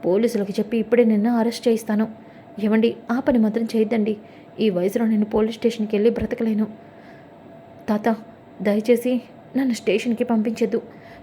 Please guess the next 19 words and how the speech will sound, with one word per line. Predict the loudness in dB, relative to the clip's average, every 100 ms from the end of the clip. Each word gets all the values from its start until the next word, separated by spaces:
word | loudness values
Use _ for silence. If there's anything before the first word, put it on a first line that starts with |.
| -8
ప్లీజ్ | -4 -4
తాత | -4 -4 -2
అని | -4 -2 0 0
అంటూ | 0 0 2
ఉంటే | 2 0 0 -4 -8
ఇక | -2 0 -2 -6 -20 -20 -16 -8
దాసు, | -8 -4 -6 -6 -18 -20 -20 -10 -4
"అమ్మ | 0
జ్యోత్స్న, | 0 -2 -2 -4 -6 -16 -20 -12 -4
చాలాసార్లు | -2 -2 -2 -2 0
చెప్పాను, | 0 0 -2 -10 -20 -16 -2
నువ్వు | 0 0
మారమ్మా. | -2 0 0 0 0 -4 -20 -10 -4
మారితే | -2 -2 0 0 0 -10 -6 0
నేను | 4 4
నిన్ను | 4 2 -2 -12 -20 -12 -2
తండ్రిగా | -2 0 0 0 0
చూసుకుంటానమ్మా" | -4 -2 0 0 0 0 -2
అని. | -2 -2